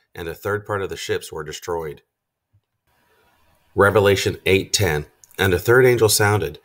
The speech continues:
and there fell a great star from heaven, burning as it were a lamp, and it fell upon a third part of the rivers,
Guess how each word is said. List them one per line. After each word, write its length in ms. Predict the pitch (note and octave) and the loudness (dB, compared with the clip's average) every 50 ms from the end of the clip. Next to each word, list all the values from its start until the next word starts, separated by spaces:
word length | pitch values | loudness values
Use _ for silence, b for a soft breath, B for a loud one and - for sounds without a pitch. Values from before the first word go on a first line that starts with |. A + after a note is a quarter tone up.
| B B B | B B B
and 120 | - F2+ F#2 | -4 -2 0
there 100 | F#2 E2+ | 0 -2
fell 260 | - - A2 G#2+ G#2 | 0 0 0 2 2
a 60 | F2+ | 2
great 320 | D#2+ D2+ G2 G2+ G#2+ G#2 - | 0 0 0 0 0 0 0
star 200 | - G#2+ G2+ F#2+ | -2 0 -2 -2
from 220 | G2 - F2+ F2 | -2 -6 -8 -6
heaven, 320 | F#2+ F#2 F2+ D#2+ D#2 C#2+ - B B B B B - | -4 -4 -4 -4 -6 -12 -14 B B B B B -8
burning 400 | - G2 F#2+ G#2 A2+ A#2 A2+ G#2+ | -2 0 2 2 2 2 0 0
as 140 | G2+ F2+ G2+ | -2 -2 0
it 80 | F#2+ | 0
were 180 | F2+ F2+ F2 E2 | 0 0 0 0
a 80 | D#2+ | -2
lamp, 300 | E2 F2 F2 F2 D2 C#2 - _ | -4 -4 -4 -4 -4 -6 -10 _
and 140 | - F#2 F#2+ | -10 -8 -8
it 100 | F2 - | -8 -8
fell 160 | - G2 G#2 | -6 -4 -2
upon 320 | A#2 A2 A2+ A2 G#2+ G#2+ G2 | -2 -2 -2 -4 -4 -4 -4
a 60 | D#2 | -6
third 340 | - - G2 G2 G#2 G#2 G#2 | -6 -4 -2 -2 -2 -4 -4
part 160 | A2 G#2+ G2+ | -4 -4 -4
of 100 | G2 E2+ | -4 -4
the 120 | F2+ F2 | -4 -4
rivers, 480 | E2+ F#2 F#2+ F#2 D#2+ D#2 D#2 - - - | -2 -2 -2 -4 -4 -8 -14 -16 -18 -18